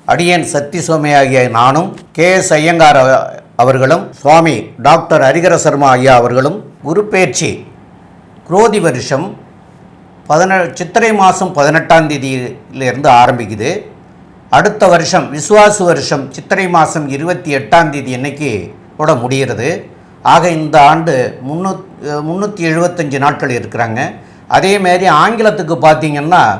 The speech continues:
ஒண்ணு அஞ்சு ரெண்டாயிரத்தி இருபத்தி நாலு முதல் பதினொன்னு அஞ்சு ரெண்டாயிரத்தி இருபத்தஞ்சு வரைக்கும் இந்த குரு பெயர்ச்சியானது இருக்கிறது.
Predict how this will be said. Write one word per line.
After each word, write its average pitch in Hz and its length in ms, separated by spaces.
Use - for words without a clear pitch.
ஒண்ணு 247 280
அஞ்சு 190 340
ரெண்டாயிரத்தி 180 720
இருபத்தி 180 420
நாலு 151 320
முதல் 165 340
பதினொன்னு 233 580
அஞ்சு 208 320
ரெண்டாயிரத்தி 185 720
இருபத்தஞ்சு 170 540
வரைக்கும் 143 500
இந்த 147 460
குரு 160 160
பெயர்ச்சியானது 139 920
இருக்கிறது. 113 560